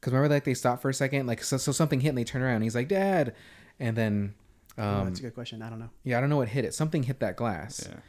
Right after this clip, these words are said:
Speaker 1: And, but that assumably was Charlie and Toni Collette, right?
Speaker 2: Yes.
Speaker 3: Yeah.
Speaker 1: Okay. So that's what Joan wanted her to
Speaker 2: Or
Speaker 1: do.
Speaker 2: it was Paimon pretending to be,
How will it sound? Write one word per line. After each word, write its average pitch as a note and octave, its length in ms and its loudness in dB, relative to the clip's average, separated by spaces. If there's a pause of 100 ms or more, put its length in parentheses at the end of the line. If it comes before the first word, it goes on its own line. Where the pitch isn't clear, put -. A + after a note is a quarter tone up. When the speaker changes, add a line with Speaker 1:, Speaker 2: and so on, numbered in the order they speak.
(340)
Speaker 1:
And, G2 580 -2 (680)
but C3+ 140 2
that D3 140 6
assumably B2+ 600 4
was A#2 240 -2
Charlie G2 640 0 (140)
and G#2+ 140 -4
Toni G2+ 200 -2
Collette, F2+ 320 -6
right? F#2+ 240 -6 (560)
Speaker 2:
Yes. - 380 -6
Speaker 3:
Yeah. - 120 -6
Speaker 1:
Okay. - 160 -4 (320)
So C#3+ 600 2 (120)
that's D3 320 0
what B2+ 200 2
Joan A#2+ 480 2
wanted A2+ 320 0
her G#2+ 140 -2
to D#3+ 60 4
Speaker 2:
Or F#3 320 12
Speaker 1:
do. C#3+ 60 8
Speaker 2:
it C#3+ 100 6
was B2+ 240 2
Paimon C3 540 2
pretending A#2+ 380 -2
to A2 60 -2
be, G2+ 420 -6